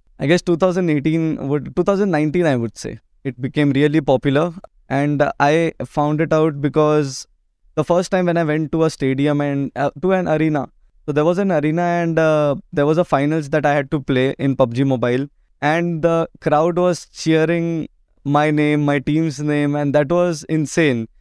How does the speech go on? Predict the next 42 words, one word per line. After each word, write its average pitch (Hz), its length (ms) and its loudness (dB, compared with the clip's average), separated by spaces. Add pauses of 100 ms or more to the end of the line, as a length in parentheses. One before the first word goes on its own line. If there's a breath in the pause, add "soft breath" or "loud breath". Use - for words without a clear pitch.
(200)
That 156 100 0
was 196 140 0
the 214 80 0
first 196 320 0
time 196 180 2
I'd 190 100 2
experienced 165 500 -2
such 160 160 -2
a 170 80 4
thing. 175 320 -2 (320 soft breath)
And, 147 500 0
uh, 151 240 2 (300)
that 160 200 2
is 196 220 0
the 190 100 0
moment 175 320 0
when 170 140 0
I 170 80 0
felt 151 420 -2 (120)
that 147 160 0
esports 143 640 0 (140)
is 127 200 -4
gonna 139 220 0
blow 131 340 2
up 127 100 0 (380)
anytime 131 400 2
soon 117 320 0
now. 117 260 -4 (360 soft breath)
So, 143 480 0 (100)
I 147 160 -2
mean, 170 300 -2
that 165 120 2
was, 190 320 -2 (240)
like, 151 220 2
insane. 156 560 0 (220)
Uh, - 100 -8 (360)
shivers 165 420 0
down 160 220 0
the 160 80 0
body, 151 300 2
but, 147 320 0
uh, 135 420 2